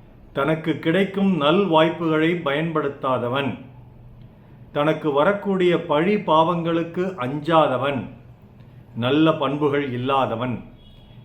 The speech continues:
இப்படிப்பட்டவனை எளிதாக பகைவரால் வெல்ல முடியும். Those who are not seeing the good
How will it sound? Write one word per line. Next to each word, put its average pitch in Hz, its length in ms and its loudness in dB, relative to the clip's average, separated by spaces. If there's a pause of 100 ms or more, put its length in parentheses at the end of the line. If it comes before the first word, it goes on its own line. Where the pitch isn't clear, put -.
(120)
இப்படிப்பட்டவனை 139 1200 -2 (360)
எளிதாக 151 920 2 (120)
பகைவரால் 139 760 0
வெல்ல 127 280 -2
முடியும். 110 560 -4 (480)
Those 170 420 4 (1000)
who 165 120 2
are 165 220 4
not 185 340 2 (260)
seeing 185 420 0
the 175 60 -2
good 175 420 0